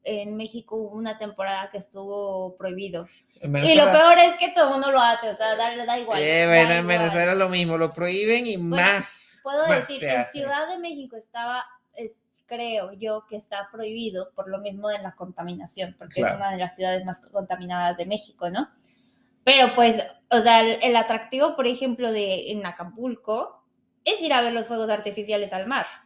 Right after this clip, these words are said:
Speaker 2: Claro. Pero yo supongo, eh, depende, porque, bueno, ahora que hablamos de eso, aquí en Londres, ellos, eh, las personas de a pie no pueden lanzar fuegos artificiales, eso está prohibido.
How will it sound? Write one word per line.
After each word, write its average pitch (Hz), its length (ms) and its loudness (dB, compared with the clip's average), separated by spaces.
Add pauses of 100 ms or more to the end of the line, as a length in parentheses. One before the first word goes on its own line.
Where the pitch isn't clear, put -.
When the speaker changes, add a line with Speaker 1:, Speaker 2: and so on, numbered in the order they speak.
(460)
Speaker 2:
Claro. 104 360 -10 (420)
Pero 190 180 8
yo 160 140 2
supongo, 185 320 4
eh, 147 200 4
depende, 165 380 2
porque, 143 280 -6 (420)
bueno, 143 220 -4
ahora 127 200 -2
que 160 60 -4
hablamos 165 320 0
de 180 80 4
eso, 170 140 -2
aquí 170 180 -6
en 160 140 -2
Londres, 175 500 -2 (580)
ellos, 160 280 -4 (360)
eh, - 60 -20 (440)
las 160 160 -8
personas 170 520 -6
de 190 100 -2
a - 100 -6
pie 170 160 -4
no 180 140 -8
pueden 165 400 -8
lanzar 143 340 -8
fuegos 147 220 -8
artificiales, 123 560 -10
eso 143 140 -14
está 127 200 -10
prohibido. 123 420 -8